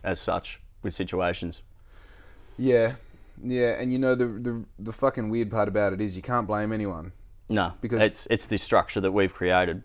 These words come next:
Speaker 2: Yeah.
Speaker 1: for ourselves.
Speaker 2: Yeah.
Speaker 1: And it's broken.
Speaker 2: I think, like, we've gone from, I th-, I feel like accountability has changed definitions.
Speaker 1: Mm.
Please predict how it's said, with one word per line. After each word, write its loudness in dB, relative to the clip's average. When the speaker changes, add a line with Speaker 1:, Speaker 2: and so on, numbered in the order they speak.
Speaker 2:
Yeah. -4
Speaker 1:
for 2
ourselves. -4
Speaker 2:
Yeah. -4
Speaker 1:
And -2
it's -8
broken. -6
Speaker 2:
I 2
think, -4
like, 4
we've 0
gone -2
from, -4
I 0
th-, -6
I 0
feel 2
like 4
accountability -2
has -6
changed -8
definitions. -8
Speaker 1:
Mm. -2